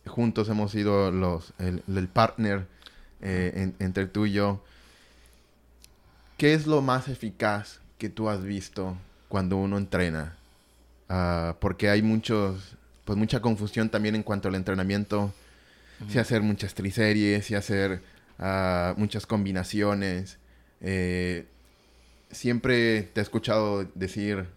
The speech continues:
Speaker 1: ah, una frase, este, tú y yo sabemos que, qué es lo que funciona, usualmente.
Speaker 2: Ujú.
Speaker 1: ¿Qué es lo que, qué, qué,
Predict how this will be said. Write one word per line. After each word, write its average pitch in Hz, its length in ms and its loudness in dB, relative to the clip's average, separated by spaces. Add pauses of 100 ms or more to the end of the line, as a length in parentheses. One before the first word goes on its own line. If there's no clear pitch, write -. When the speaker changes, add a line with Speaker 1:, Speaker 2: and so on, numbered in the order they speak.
(420)
Speaker 1:
ah, 90 260 -2
una 104 200 0
frase, 92 500 -4 (560)
este, 87 320 -8
tú 113 140 0
y 107 60 4
yo 110 100 4
sabemos 101 420 0
que, 87 480 -2 (760)
qué 113 80 -2
es 101 60 0
lo 101 80 -4
que 98 140 -6
funciona, 85 640 -10 (1040)
usualmente. 87 720 -6 (420)
Speaker 2:
Ujú. 104 380 -14 (1200)
Speaker 1:
¿Qué 117 80 0
es 104 60 2
lo 104 100 0
que, 98 300 -2
qué, 113 200 0
qué, 120 220 2